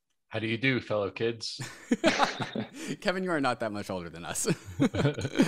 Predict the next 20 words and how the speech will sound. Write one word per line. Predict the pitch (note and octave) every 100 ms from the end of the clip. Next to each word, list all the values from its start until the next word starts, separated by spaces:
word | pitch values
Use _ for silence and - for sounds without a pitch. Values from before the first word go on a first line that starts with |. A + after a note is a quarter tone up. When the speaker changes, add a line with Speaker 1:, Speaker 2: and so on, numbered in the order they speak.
| - - - -
Speaker 2:
Okay, | G3+ G3
guys, | F3+
I | F#3+
wanna | A#3 A3+
start | - F#3+ F3 - F#3
the |
conversation | F#3+ E3+ D#3 D3+ C3+ B2
here. | B2 A#2 G2+ -
Uh, | B2 D3
we |
got, | G#3 F#3
'cause | F#3
we | F3
gotta | F#3+ D#3
define | D3+ D#3+ C#3+
the | C3
actual | B2 - A#2+
conversation. | A#2 G2+ F#2+ G2 F#2+ F#2 D#2 -
Decentralization | F3+ F#3+ A#3+ B3 G#3+ F3 E3+ D#3+ D#3+ D#3+ - - A2
versus | C#3+ E3+ E3 D#3+ D#3 D#3